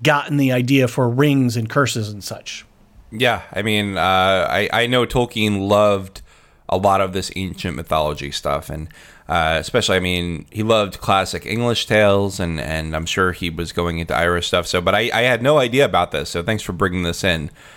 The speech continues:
Speaker 2: Um, you look at this, you could look at his translation of Beowulf to see where his head's at a little bit.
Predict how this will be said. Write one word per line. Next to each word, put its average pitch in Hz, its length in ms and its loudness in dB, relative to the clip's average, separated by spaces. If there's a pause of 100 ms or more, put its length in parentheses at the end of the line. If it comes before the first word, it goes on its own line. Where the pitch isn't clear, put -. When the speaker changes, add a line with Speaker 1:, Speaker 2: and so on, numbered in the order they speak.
(240)
Speaker 2:
Um, 73 500 0
you 85 220 -6
look 90 160 -2
at 71 120 -8
this, 131 360 0
you 92 60 -6
could 90 120 -4
look 90 160 -2
at 82 140 0
his 87 280 -2
translation 95 540 -2
of 82 100 -6
Beowulf 98 440 2
to 104 100 -6
see 117 160 -2
where 104 180 4
his 101 120 0
head's 101 200 0
at 104 140 4
a 104 60 2
little 107 200 2
bit. 101 400 2